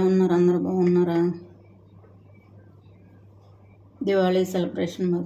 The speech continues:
జరిగిందా? అందరూ మంచిగా ముందు సామాన్లు కాల్చుకున్నారా? నేనైతే ఇప్పుడు మీల్ మేకర్, కొబ్బరి, క్యారెట్ కర్రీ చూపిస్తున్నాను. ఒక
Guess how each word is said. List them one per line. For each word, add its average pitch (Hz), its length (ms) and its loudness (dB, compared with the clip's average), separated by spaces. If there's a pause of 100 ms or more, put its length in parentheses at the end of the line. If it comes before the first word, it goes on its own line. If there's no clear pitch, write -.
జరిగిందా? 185 480 -2 (2250)
అందరూ 190 280 0
మంచిగా 175 400 -2
ముందు 175 240 2
సామాన్లు 175 560 2
కాల్చుకున్నారా? 175 760 -4 (2000)
నేనైతే 180 460 2
ఇప్పుడు 180 220 -6 (100)
మీల్ 180 300 2
మేకర్, 180 340 0 (280)
కొబ్బరి, 170 440 -2 (1700)
క్యారెట్ 170 380 -2 (100)
కర్రీ 165 340 -4
చూపిస్తున్నాను. 165 680 0 (1700)
ఒక 285 100 -16